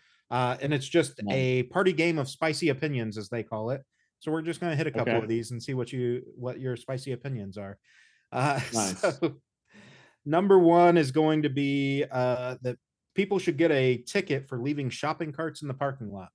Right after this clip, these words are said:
Speaker 2: Hmm. Isn't there a section in the parking lot to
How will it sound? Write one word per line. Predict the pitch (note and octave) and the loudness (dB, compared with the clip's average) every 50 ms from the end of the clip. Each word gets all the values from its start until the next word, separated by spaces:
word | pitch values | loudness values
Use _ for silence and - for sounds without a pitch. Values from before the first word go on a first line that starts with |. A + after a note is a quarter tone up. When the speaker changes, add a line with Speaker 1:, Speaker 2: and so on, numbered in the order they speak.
| _ _ _ _ _ _ _ _ _ _ _ _ _ _ _ _ _ _ _ _ _ _ _ _ _ _ _ _ _ _ _ _ _ _ _ _ _ _ _ _ _ _ _ - | _ _ _ _ _ _ _ _ _ _ _ _ _ _ _ _ _ _ _ _ _ _ _ _ _ _ _ _ _ _ _ _ _ _ _ _ _ _ _ _ _ _ _ -6
Speaker 2:
Hmm. | A2 A2 G#2+ G#2+ G2+ G2 F#2+ F#2 F2+ F2+ F#2 - _ _ _ _ _ _ _ _ _ _ - - _ _ _ _ _ _ _ _ _ _ _ _ _ _ _ _ _ _ _ _ _ _ | -4 -4 -2 -2 -2 -2 -2 -4 -4 -4 -6 -10 _ _ _ _ _ _ _ _ _ _ -20 -20 _ _ _ _ _ _ _ _ _ _ _ _ _ _ _ _ _ _ _ _ _ _
Isn't | - C3 C3 D3 | 0 0 2 2
there | D#3+ D#3+ D#3 | 2 4 2
a | C#3+ | 2
section | - - - _ - - C#3+ C3+ C3 - - C3+ | 0 -2 -8 _ -6 -2 0 0 0 0 0 0
in | B2 | 0
the | B2 A#2 | 0 0
parking | B2 C#3 C3 B2 - C3+ | 0 0 -2 0 0 0
lot | B2+ B2 A#2 | 0 -2 -2
to | A#2+ | -4